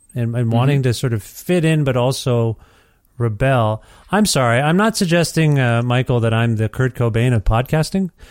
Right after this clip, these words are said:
Speaker 1: but
Speaker 2: <laughs>
Speaker 1: I
Speaker 2: Yeah.
Speaker 1: think, I think we, I have this weird thing where I'm like, I bet, this is gonna sound insane, there's part of me that feels like Kurt and I would have gotten along <laughs> if we were in the same milieu.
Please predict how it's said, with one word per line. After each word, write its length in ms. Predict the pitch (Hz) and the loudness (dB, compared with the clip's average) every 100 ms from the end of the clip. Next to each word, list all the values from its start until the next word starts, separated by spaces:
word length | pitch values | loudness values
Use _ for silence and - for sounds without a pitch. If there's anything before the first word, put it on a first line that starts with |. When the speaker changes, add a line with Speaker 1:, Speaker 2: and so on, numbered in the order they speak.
| - - - | -20 -14 -8
Speaker 1:
but 400 | 127 151 151 156 | -2 0 0 0
Speaker 2:
<laughs> 500 | 143 175 185 175 143 | 0 2 2 0 -2
Speaker 1:
I 380 | 151 165 170 165 | 0 2 2 2
Speaker 2:
Yeah. 160 | 196 226 | 2 2
Speaker 1:
think, 160 | 214 | 0
I 140 | 165 160 | 0 0
think 260 | 208 233 | 2 0
we, 480 | 202 208 190 170 139 - - _ _ _ _ | 2 2 4 2 0 -4 -20 _ _ _ _
I 60 | 185 | 0
have 180 | 202 226 | 2 2
this 200 | 220 - | 2 2
weird 260 | 202 214 170 | 2 2 2
thing 180 | 208 | 2
where 120 | 196 175 | 4 2
I'm 140 | 160 | 2
like, 320 | 156 151 - | 2 0 -2
I 140 | 156 214 | -2 0
bet, 500 | 170 175 156 131 - _ _ _ _ _ _ - | 2 2 2 0 -6 _ _ _ _ _ _ -2
this 220 | 151 - | -2 -2
is 60 | |
gonna 200 | - 131 | -2 0
sound 300 | 110 117 110 | 0 0 0
insane, 540 | 101 98 117 113 101 98 - - - _ _ - | -2 -2 -2 -2 -4 -8 -14 -20 -20 _ _ -2
there's 220 | 160 160 | 0 0
part 260 | - 202 233 | 2 2 4
of 80 | |
me 120 | 220 185 | 4 4
that 320 | 156 151 - | 2 -2 -2
feels 280 | 156 156 139 | 0 2 2
like 340 | 131 120 _ | 0 0 _
Kurt 380 | - - 165 165 | -20 -4 -2 0
and 80 | 147 | 0
I 140 | 147 | 2
would 140 | 135 135 | 2 0
have 120 | 123 | 0
gotten 280 | 127 123 117 | 0 0 -2
along 520 | 113 113 107 107 110 | -2 0 0 0 0
<laughs> 60 | - 233 - 226 214 233 190 | 0 -2 0 -4 -2 -2 0
if 140 | 175 151 | 0 2
we 120 | 208 | 2
were 140 | 202 | 4
in 100 | 185 185 | 4 2
the 80 | |
same 320 | 151 170 175 165 | 2 2 2 2
milieu. 520 | 160 156 160 156 | 2 2 2 2